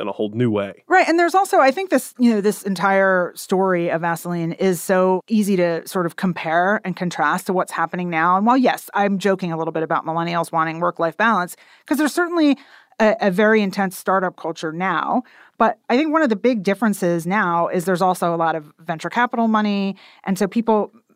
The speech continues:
Speaker 2: may not realize that when they get into business now, they still are gonna have to struggle. I think then they knew the struggle was gonna be real and that you know, maybe they would find somebody to invest in their business, but it wasn't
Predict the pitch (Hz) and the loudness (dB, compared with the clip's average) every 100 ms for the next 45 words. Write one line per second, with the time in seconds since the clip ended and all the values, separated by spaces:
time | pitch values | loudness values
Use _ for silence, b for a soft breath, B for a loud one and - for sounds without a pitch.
0 | _ 226 262 254 196 185 247 214 175 170 | _ 2 4 4 2 4 4 4 2 0
1 | 180 165 190 180 175 175 180 175 170 180 | -4 -2 0 0 0 0 0 -2 -2 -2
2 | 175 160 247 220 190 190 - 208 196 190 | -2 -2 2 4 2 0 -2 0 2 2
3 | 185 175 175 170 - 165 196 202 277 214 | -2 -4 -4 -8 -4 -2 0 0 0 0
4 | 190 185 170 180 165 180 151 - _ _ | 0 0 0 -2 -2 -2 -4 -10 _ _
5 | - 165 214 202 180 175 170 160 156 165 | -8 -2 2 4 2 0 -2 -2 -2 -2
6 | 127 - - _ _ - 175 170 - _ | -2 -4 -18 _ _ -4 0 0 0 _
7 | 175 - 220 180 233 220 185 170 220 208 | -16 -2 0 4 4 4 2 4 2 2
8 | 240 233 240 233 226 240 208 214 214 208 | 0 2 0 0 0 0 0 0 0 -2
9 | 175 196 208 196 190 175 208 202 - | 0 0 0 -2 -2 0 2 0 -4